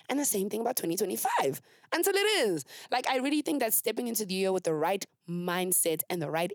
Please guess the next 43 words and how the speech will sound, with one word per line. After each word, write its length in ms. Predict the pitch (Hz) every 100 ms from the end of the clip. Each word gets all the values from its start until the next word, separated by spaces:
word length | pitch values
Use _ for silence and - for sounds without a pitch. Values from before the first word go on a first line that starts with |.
| -
energy 560 | 175 170 143 151 147 - - -
can 300 | - 190 151 _ _ _ 156
literally 320 | 175 247 277 226
call 320 | - 247 220
so 180 | - 214
many 220 | 202 185
good 220 | - 185
things 240 | 180 156 -
to 140 | 196
you. 200 | 156 - - - - -
You 100 | 185
know, 140 | 185
like, 200 | 196 170
I 60 | 170
think 240 | 202 208
when 140 | 202
you're 160 | 170 156 -
aligning 460 | 180 156 165 196 185
yourself 380 | 160 - 151
for 120 | - 156
things 300 | - 175 -
to 100 | 170
fall 220 | 175 175
into 240 | 165 165
place 240 | 175 170 -
and 120 | 156
you're 120 | 147
aligning 260 | 151 165 180
yourself 300 | 147 - 156
for 100 | 151
good 220 | 165 165
things 220 | 170 160
to 80 | 147
happen 420 | 156 170 160 - - - -
and 120 | 180
you're 100 | 170
having 220 | 190 190
good 120 | 180
thoughts, 300 | 175 180 - - - -
good 100 | -
things 220 | 185 165
will 80 | 165
happen. 300 | 151 131